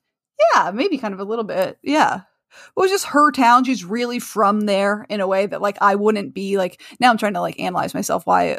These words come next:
I was so interested in it. But in a way I wasn't, like, not really from anywhere. I moved around a lot. And it was just like, she is from here. Her family is from here. And it was really just interesting to me. Good friends, this kind of interesting setting,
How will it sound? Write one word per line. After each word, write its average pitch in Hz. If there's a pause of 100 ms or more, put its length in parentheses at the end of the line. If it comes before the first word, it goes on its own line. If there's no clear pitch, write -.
I 185
was 170 (180)
so 185
interested 185
in 170
it. 170
But 208
in 240
a 226
way 214
I 190
wasn't, 190
like, - (240)
not 190
really 190
from 196
anywhere. 185
I 170
moved 175
around 175
a 175
lot. 170
And 196
it 196
was 202
just 220
like, 190
she -
is 190
from 214
here. 208 (160)
Her 185
family 214
is 202
from 196
here. 190 (480)
And 208
it 190
was 196
really 185
just 170
interesting 196
to 190
me. 185 (340)
Good 202
friends, 185
this 170
kind 220
of 147
interesting 214
setting, 185